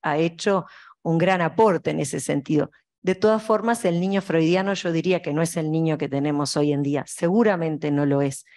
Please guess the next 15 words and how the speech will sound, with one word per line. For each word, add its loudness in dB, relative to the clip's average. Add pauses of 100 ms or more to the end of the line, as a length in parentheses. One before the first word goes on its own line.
(400)
El 2
niño 4
que 0
he -4
criado, 0
los 0
niños 0
que -2
he 0
criado 0
no -2
son -4
los -4
niños -2
que, -12